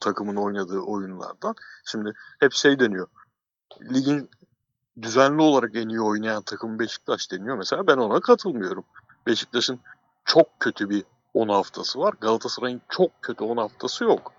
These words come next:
Galatasaray'ın iki üç maç üst üste çok kötü halleri var. Ama standardı hep iyiydi. Ben, eee, işte tek endişem şampiyonluk yolunda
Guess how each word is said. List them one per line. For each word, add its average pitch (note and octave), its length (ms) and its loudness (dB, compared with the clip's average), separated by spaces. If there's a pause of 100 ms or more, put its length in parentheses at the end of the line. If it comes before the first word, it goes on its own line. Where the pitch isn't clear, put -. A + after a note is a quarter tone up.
(380)
Galatasaray'ın C3 560 4
iki C#3 360 -8
üç - 320 -10 (440)
maç B2+ 340 2
üst - 260 -12
üste - 200 -12
çok - 260 -10
kötü G#2 220 -10
halleri G2+ 460 -4
var. B2+ 160 -2 (340)
Ama E3 200 4
standardı D3+ 760 2
hep E3+ 200 -2
iyiydi. C3+ 440 -4 (420)
Ben, E3+ 240 6 (720)
eee, B2 500 0
işte - 320 -4 (920)
tek - 240 6
endişem A#2 600 0
şampiyonluk G#2 640 -4
yolunda A#2 480 -6